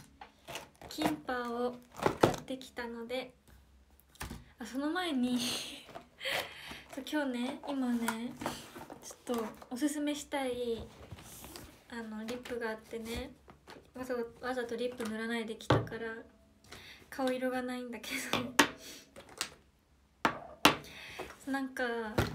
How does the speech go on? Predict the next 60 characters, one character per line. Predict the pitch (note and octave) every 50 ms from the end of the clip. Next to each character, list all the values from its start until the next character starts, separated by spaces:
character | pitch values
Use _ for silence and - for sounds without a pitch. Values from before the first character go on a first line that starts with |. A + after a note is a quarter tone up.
| - - - -
ゆ | B3+ C4
め | C#4+ D4 D4+
み | D4+ D#4 D#4
が | D4+ D4+ D4+
ね、 | D4+ D4+ D#4 E4 D#4+
雑 | - C4 C4 C4
誌 | - - C4+ C4
で | C4+ C#4 C#4 C4+ B3 A#3 A#3 - - - - - - - -
紹 | - - C4+ C4+ C4 C4
介 | - C4+ C4+
し | C4 -
て | - C4+ C4
た | C4 A#3+
の | A#3 B3 A#3
が | A3+ A3+ A3
あ |
っ | A3+ A3
て、 | - - - A#3+ A#3+ A#3+ A#3 A3+ G#3+ G#3+ A#3 - - - _ - - - - - - _ -
そ | - C4+
の | C4+ C4+ C4+
リ | C4+ C#4+ C#4+
ッ | - -
プ | - B3 B3
が、 | B3 B3 B3 B3 A#3+ A#3 A3 G#3+ - - - - - - - - - _ _ _ - - - - -
そ | - -
の | C4 C4 C4
リ | C4+ C4+
ッ | C4+
プ | - -
の | A#3 A#3
話 | A3+ B3+ A#3 A#3+ - B3+
を | A#3+ A3+
あ | A#3+ B3
ず | A#3+ A#3
に | A3+ A3
し | A3 -
た | - - A3
ら、 | A3+ A#3
あ | B3
ず | A#3+ A#3+
も | A#3 A3 G#3+
た | G#3+ A#3
ま | A3 A3+ A3+
た | - A#3
ま | A3+ A3+
持 | A3+ A#3
っ | A#3
て | A#3+ - A#3
て、 | - - A#3 A3+
借 | A3+ - B3+ B3 B3
り | B3
た | - B3+
ら | A#3+ A#3
め | A3 A3+ A#3
っ |
ち | - - B3+
ゃ |
良 | B3 B3
く | - -
て、 | - - A#3 A#3 A3 G#3+ -